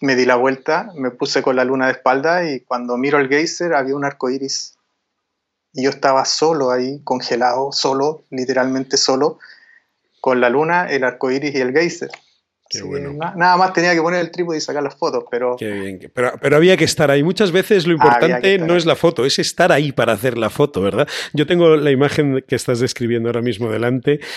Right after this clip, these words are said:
Speaker 2: y escuchando tus palabras, ¿no? Esa soledad, ese frío, dar la espalda a la luna, porque, bueno, pues por el motivo que fueran, ese no era tu encuadre, encontrarte ahí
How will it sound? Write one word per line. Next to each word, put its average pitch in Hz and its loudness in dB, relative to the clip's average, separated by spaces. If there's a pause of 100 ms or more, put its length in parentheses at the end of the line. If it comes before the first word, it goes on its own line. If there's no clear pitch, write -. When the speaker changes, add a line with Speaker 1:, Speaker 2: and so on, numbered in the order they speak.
(160)
Speaker 2:
y 123 -4
escuchando 123 -2
tus - -4
palabras, 131 2
¿no? 135 0
Esa 120 -4
soledad, 123 0 (260)
ese - -4
frío, 135 2 (340)
dar 135 -2
la 143 2
espalda 135 0
a - 2
la 123 2
luna, 143 0
porque, 131 -8
bueno, 117 -2
pues 107 -8
por 110 -8
el 104 -4
motivo 120 -2
que 123 -2
fueran, 123 -2
ese 127 -2
no 127 2
era 117 -2
tu 127 -4
encuadre, 135 0
encontrarte 127 0
ahí 131 2